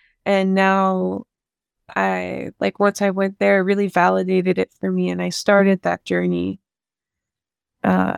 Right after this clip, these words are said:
after, after that. And now I love them. And it's, uh, again, a constant reminder for me that I'm connected to, um, my ancestors.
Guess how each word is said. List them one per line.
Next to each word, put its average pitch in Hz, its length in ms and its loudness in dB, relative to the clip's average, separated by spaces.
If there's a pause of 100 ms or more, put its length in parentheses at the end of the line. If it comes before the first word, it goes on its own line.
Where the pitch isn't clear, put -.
after, - 680 -2 (100)
after 196 380 -2
that. 185 380 -2
And 190 120 0
now 208 160 0
I 202 100 -2
love 208 360 -2
them. 196 360 -2 (680)
And 190 540 0
it's, - 460 -6 (920)
uh, 196 300 2
again, 214 420 4
a 202 80 -2
constant 190 500 -6
reminder 185 760 0 (200)
for 185 260 -2
me 185 320 0
that 180 220 -2
I'm 190 200 -4
connected - 960 -6
to, 170 320 -2 (560)
um, 190 380 -4 (380)
my 202 120 2
ancestors. 185 1080 -2